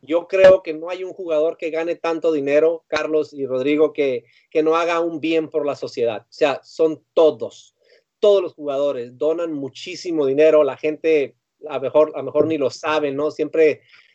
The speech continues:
eh, como todo ser humano, nos enfocamos en las cosas malas, de que, "Ah, mira, este jugador trae tantos miles de dólares en vestimenta". Sí,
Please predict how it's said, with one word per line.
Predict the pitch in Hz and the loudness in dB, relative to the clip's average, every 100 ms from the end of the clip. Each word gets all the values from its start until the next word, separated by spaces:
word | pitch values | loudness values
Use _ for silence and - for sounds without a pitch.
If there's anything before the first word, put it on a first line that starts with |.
| _ _ - | _ _ -6
eh, | 143 135 127 - | -2 -2 -2 -6
como | 151 143 | -6 0
todo | 170 185 180 151 | 2 4 6 4
ser | 180 180 | 2 -2
humano, | 175 160 165 | 0 -2 -2
nos | 151 143 | -4 -6
enfocamos | 135 120 147 165 | -10 -6 -6 -6
en | 170 | -6
las | 135 | -8
cosas | - 147 151 | -6 -4 -4
malas, | 147 131 127 120 | -2 0 0 -2
de | - | -6
que, | 180 | -4
"Ah, | 202 | -2
mira, | 190 196 | 2 0
este | - | 0
jugador | 180 180 143 147 160 | -6 -2 2 4 2
trae | - 160 | 2 0
tantos | 160 160 156 151 | 0 -4 -2 0
miles | 160 160 160 | 0 2 2
de | 147 | 2
dólares | 147 156 156 156 | 4 4 2 -2
en | 139 | -4
vestimenta". | 135 - 131 143 139 131 107 | -4 -4 -4 -4 -4 -6 -6
Sí, | 202 220 | -6 -6